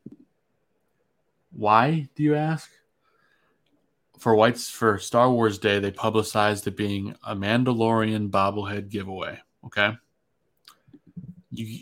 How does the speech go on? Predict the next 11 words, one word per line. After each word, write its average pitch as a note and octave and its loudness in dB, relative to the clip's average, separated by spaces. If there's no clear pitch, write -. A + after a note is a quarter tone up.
I A2 2
get C#3 4
there B2 8
the A2 0
day A2 6
of, G2+ 2
and G#2+ 0
the G2+ -2
box C3 2
says G2 -6
it's - -4